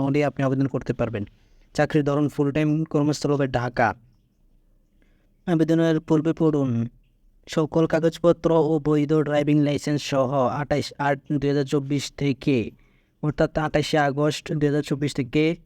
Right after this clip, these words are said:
একই এক নয় দুই হাজার চব্বিশ, অর্থাৎ একই সেপ্টেম্বর পর্যন্ত তারিখের মধ্যে যোগাযোগ করুন।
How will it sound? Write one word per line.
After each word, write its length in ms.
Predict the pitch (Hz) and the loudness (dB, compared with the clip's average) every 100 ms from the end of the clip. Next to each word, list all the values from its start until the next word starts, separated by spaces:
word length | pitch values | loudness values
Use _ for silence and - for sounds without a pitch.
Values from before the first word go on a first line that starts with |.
| _ _ - | _ _ -4
একই 400 | 151 - 165 170 185 - _ 151 151 | -4 0 0 2 0 -2 _ 0 0
এক 80 | - 147 | 0 0
নয় 160 | 151 147 | 0 0
দুই 100 | 147 | 0
হাজার 160 | 143 139 | -2 -2
চব্বিশ, 420 | 143 139 135 117 - - - _ _ _ _ _ _ _ 151 143 | -4 -2 -2 -2 -4 -10 -16 _ _ _ _ _ _ _ 0 2
অর্থাৎ 320 | 139 160 156 - _ _ - | 0 2 2 0 _ _ -2
একই 360 | 156 - 170 | 0 2 0
সেপ্টেম্বর 500 | 156 156 - 160 160 156 | 0 -2 0 2 2 2
পর্যন্ত 360 | 147 135 127 123 104 - | -2 0 -2 -2 -4 -4
তারিখের 480 | 160 156 151 - 156 | -2 0 0 -2 0
মধ্যে 320 | 147 143 139 147 | 0 0 0 0
যোগাযোগ 360 | 143 147 147 - | 2 2 0 0
করুন। 220 | 135 117 | -2 0